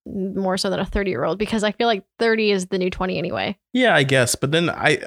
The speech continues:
Speaker 2: I think that you want the mind <laughs> to be strictly a pro. And if you had the mind of a twenty-year-old, like, that would just be not, not fun 'cause twenty-year-olds are ridiculous.
Speaker 1: Yeah, for
Speaker 2: But
Speaker 1: sure.
Speaker 2: for me, it's easy. It's body. 'Cause I, like, you know, I'll roll the, I'll roll the dice on mind, like, whatever.
Speaker 1: And, like, y-, there's,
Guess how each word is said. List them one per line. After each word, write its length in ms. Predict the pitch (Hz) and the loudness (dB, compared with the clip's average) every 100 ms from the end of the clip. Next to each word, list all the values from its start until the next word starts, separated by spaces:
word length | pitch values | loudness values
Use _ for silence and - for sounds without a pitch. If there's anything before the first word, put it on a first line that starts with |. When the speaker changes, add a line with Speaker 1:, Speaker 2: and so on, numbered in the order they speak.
| - | -4
Speaker 2:
I 140 | 143 156 | -2 0
think 220 | 190 - | -2 -2
that 140 | 165 | 0
you 140 | 151 135 | 2 2
want 220 | 135 127 | 0 2
the 80 | 123 | 2
mind 340 | 113 113 123 | 4 4 4
<laughs> 80 | 131 | 4
to 120 | - | 4
be 100 | - | 4
strictly 520 | - - - - 131 120 | 4 0 0 0 2 4
a 80 | |
pro. 480 | 107 - 113 101 95 _ - - _ - | 2 4 4 4 2 _ -20 -20 _ 0
And 100 | 127 | 0
if 100 | 127 | 4
you 120 | 139 | 2
had 100 | 143 | 4
the 80 | 127 | 4
mind 260 | 110 113 | 4 4
of 80 | 110 | 2
a 60 | 104 | 0
twenty-year-old, 960 | - - 127 120 104 95 95 95 135 - | -2 0 2 4 4 2 2 0 -2 -2
like, 280 | 117 98 - | 0 0 -2
that 120 | 113 107 | 0 2
would 120 | 107 | 2
just 180 | 104 - | -2 0
be 120 | 101 | 0
not, 260 | 95 - | 0 -2
not 260 | 113 92 - | -2 -2 -2
fun 240 | - - | -4 -4
'cause 140 | - 104 | -4 -4
twenty-year-olds 420 | - 98 92 104 | -2 0 0 -2
are 20 | 92 | -4
ridiculous. 540 | - - - - _ _ _ - | -6 -8 -10 -14 _ _ _ -4
Speaker 1:
Yeah, 280 | 220 - - | -2 -2 -2
for 40 | |
Speaker 2:
But 140 | 135 151 | -2 0
Speaker 1:
sure. 100 | - | 2
Speaker 2:
for 40 | |
me, 160 | 147 143 | 4 4
it's 180 | 135 - | 2 0
easy. 260 | 117 110 | 0 2
It's 160 | 110 - | 2 2
body. 420 | 101 101 104 101 | 0 2 4 2
'Cause 200 | - 131 | 0 2
I, 80 | 135 | 4
like, 200 | 123 - | 2 0
you 120 | 180 | 0
know, 160 | 147 101 | 2 2
I'll 180 | 131 196 | 2 4
roll 160 | 151 | 4
the, 160 | 120 - - | 4 2 2
I'll 120 | 139 | 4
roll 180 | 156 147 | 6 4
the 80 | |
dice 320 | 117 104 131 - | 6 6 6 4
on 120 | 85 | 2
mind, 440 | 80 65 58 - _ | 2 0 -4 -8 _
like, 260 | 78 76 - | -4 -4 -2
whatever. 220 | 95 - | -2 2
Speaker 1:
And, 140 | 294 | 2
like, 340 | 302 285 277 - | 4 2 0 -4
y-, 100 | 269 262 | -4 2
there's, 280 | 269 277 | 2 0